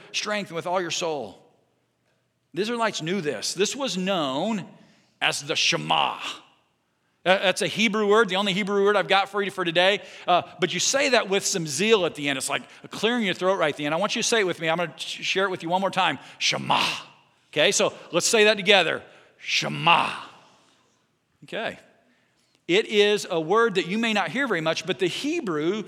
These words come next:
uh, the Jewish people, uh, would have, this would have been something they recited in every worship service, every synagogue meeting. The rabbis would have prayed it. They would have written it on scrolls that they rolled up and put in their phylacteries, these headpieces.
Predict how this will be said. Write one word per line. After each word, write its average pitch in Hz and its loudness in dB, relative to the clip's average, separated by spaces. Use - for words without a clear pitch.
uh, 175 2
the 180 -2
Jewish 277 -2
people, 202 -2
uh, 185 2
would 190 0
have, 156 -8
this 226 -2
would 269 -6
have 233 -4
been 214 -4
something 196 -4
they 180 -2
recited 160 -4
in 147 -4
every 190 -2
worship 147 -4
service, 113 -8
every 208 -2
synagogue 131 -4
meeting. 104 -10
The 151 0
rabbis 185 2
would 143 -6
have 123 -8
prayed 170 -6
it. 214 -8
They 151 2
would 170 0
have 147 -2
written 208 2
it 208 -2
on 160 -2
scrolls 196 0
that 185 -4
they 156 0
rolled 175 0
up 190 0
and 147 -8
put 196 -6
in 165 -6
their 147 -4
phylacteries, 151 -6
these 135 -8
headpieces. 160 -8